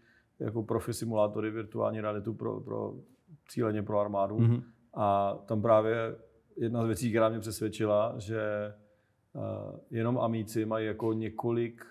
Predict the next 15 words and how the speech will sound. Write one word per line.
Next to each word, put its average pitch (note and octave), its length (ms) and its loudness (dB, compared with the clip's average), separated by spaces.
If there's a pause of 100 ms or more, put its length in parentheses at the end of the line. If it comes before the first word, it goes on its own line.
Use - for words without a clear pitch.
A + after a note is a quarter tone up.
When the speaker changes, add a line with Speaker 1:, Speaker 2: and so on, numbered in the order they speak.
(140)
Speaker 1:
jako G#2 180 -6
tisíce C3+ 520 -2
pilotů, C3 500 0
jako G#2 160 -6
stíhaček A2+ 520 -6
vlastně, F2 260 -14
jako, A2 160 0
jako, A2 200 0
ale A#2 120 0
jako A2+ 160 -6
fakt A2 180 -8
jakože A2+ 300 -6
hodně. A2+ 420 -6 (200)
Speaker 2:
Mhm. C#3 180 2 (280)
Speaker 1:
A G2 600 2